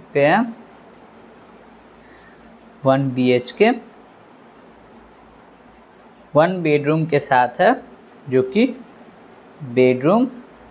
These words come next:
bedroom यहाँ पे, फिर यहाँ पे door हमने रखी है, ऐसे ही डोर हमने दिस साइड से भी रखी है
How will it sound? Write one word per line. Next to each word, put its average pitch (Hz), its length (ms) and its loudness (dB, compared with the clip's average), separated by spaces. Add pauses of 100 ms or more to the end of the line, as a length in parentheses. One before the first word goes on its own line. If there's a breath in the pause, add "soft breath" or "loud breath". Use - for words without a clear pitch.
(2750)
bedroom 139 420 0
यहाँ 131 280 2 (140)
पे, 226 100 4 (640)
फिर 135 100 -2
यहाँ 127 300 0 (120)
पे 196 140 4 (120)
door 175 360 4
हमने 143 440 -2 (1300)
रखी 131 340 0
है, 220 180 2 (540)
ऐसे 139 380 -4
ही 135 160 0
डोर 131 340 0
हमने 135 340 -2 (260)
दिस 123 280 -4
साइड 127 220 0
से - 160 -18
भी 139 140 -4
रखी 131 380 -2
है 220 140 4